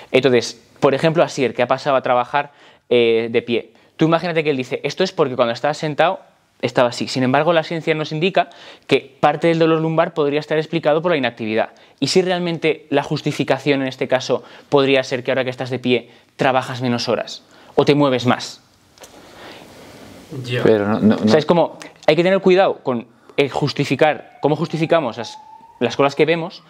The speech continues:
Speaker 1: porque muchas veces puede ser, puedes caer en el mítico error de correlación no implica causalidad. Pongo un ejemplo muy claro. Eh, vamos a suponer que yo voy al dentista y justo el día que voy se muere mi perro.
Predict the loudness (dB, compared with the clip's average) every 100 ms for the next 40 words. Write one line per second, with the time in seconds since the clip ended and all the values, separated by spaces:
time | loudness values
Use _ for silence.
0 | -20 -8 0 2 2 2 0 0 -2 -2
1 | -4 -8 -20 -20 -20 _ 2 4 4 2
2 | 2 2 4 2 2 0 0 -2 -6 -2
3 | 0 0 0 0 -2 -4 -16 _ 0 2
4 | 0 -2 -4 -4 -4 -6 -8 -10 -12 -12
5 | -16 _ _ _ _ -20 0 2 4 0
6 | 0 0 2 0 0 -2 -4 -12 -20 -20
7 | -18 -18 -2 4 4 4 4 4 2 0
8 | 0 0 0 0 2 2 2 2 0 -4
9 | -6 -2 -2 -2 -14 -18 -4 0 0 2
10 | 2 2 2 2 2 0 -8 _ -8 -2
11 | 0 0 -2 -4 -8